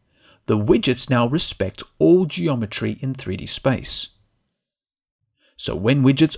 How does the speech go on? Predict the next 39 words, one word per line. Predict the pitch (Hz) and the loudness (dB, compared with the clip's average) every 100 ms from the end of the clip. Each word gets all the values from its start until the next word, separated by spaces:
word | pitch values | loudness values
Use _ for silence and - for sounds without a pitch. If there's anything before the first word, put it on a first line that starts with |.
| - | 0
are | 120 | 0
not | 127 - | 0 0
visible | 131 165 170 185 | 2 2 4 2
from | - 120 | 2 -2
the | 104 | -2
camera's | - - 110 123 135 | -6 -2 0 0 -2
point | 165 160 185 | -4 -2 -2
of | |
view, | 170 214 123 127 - _ _ _ _ _ | 2 4 6 4 -2 _ _ _ _ _
you | 139 156 | -2 4
will | 175 170 | 4 4
not | 175 196 156 - | 2 2 2 -2
see | - 131 123 | -2 0 0
them | 139 | -2
through | 135 120 | -2 -4
the | 120 | -4
three | 139 - 104 | -4 -6 -6
D | 104 | -6
geometry. | 107 113 131 - - - _ _ _ _ _ _ _ _ _ _ _ - - - | -4 -2 0 -2 -8 -14 _ _ _ _ _ _ _ _ _ _ _ -20 -16 0
This | 160 - | 2 2
is | 311 | 0
conceptualizing | - 190 247 - 135 113 104 104 107 110 | 0 0 0 -2 0 0 0 0 -2 -2
the | 113 | -6
three | - 110 | -4 -4
D | 104 | -4
space, | - - 170 - - - - _ _ _ _ _ - | -4 0 0 -2 -2 -4 -4 _ _ _ _ _ -8
but | 104 104 | -4 0
bear | 117 113 | 2 4
in | 104 131 | 4 2
mind | 143 110 135 - - | 2 2 -2 -6 -6
that | 147 - | -4 -2
you | 160 | -4
cannot | - 214 269 | 0 0 0
select | - 208 202 - | 0 0 0 -2
a | |
widget | 175 120 107 104 - | 0 0 0 -2 -4
you | - | -4
can't | - - 98 107 | -4 -4 -4 -2
see. | - - 226 - | 0 2 0 -2